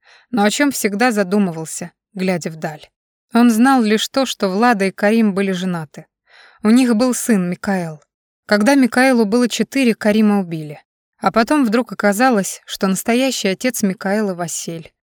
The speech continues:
Мужчина, с которым Владу связывала гораздо более сложная, драматичная и вымученная история, чем с его отцом. Много там всего было. Неудачный брак Василя на Мирне Лейс, которая тоже погибла при неясных обстоятельствах,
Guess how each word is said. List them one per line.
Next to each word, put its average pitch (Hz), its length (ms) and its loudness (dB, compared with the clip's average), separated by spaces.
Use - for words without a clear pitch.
Мужчина, 233 480 2
с - 80 -8
которым 208 400 2
Владу 208 300 0
связывала 202 500 -2
гораздо 202 400 0
более 190 320 -2
сложная, 190 600 -4
драматичная 180 880 -4
и 208 80 0
вымученная 226 560 2
история, 165 640 -4
чем 196 260 0
с - 100 -4
его 180 160 -2
отцом. 165 420 -10
Много 240 420 4
там 180 200 -2
всего 185 340 -2
было. 165 360 -10
Неудачный 208 560 2
брак 208 280 0
Василя 208 440 2
на 180 140 -2
Мирне 185 420 0
Лейс, 196 360 -2
которая 226 400 0
тоже 233 280 -2
погибла 185 640 -4
при 220 120 -4
неясных 190 540 -2
обстоятельствах, 196 960 -6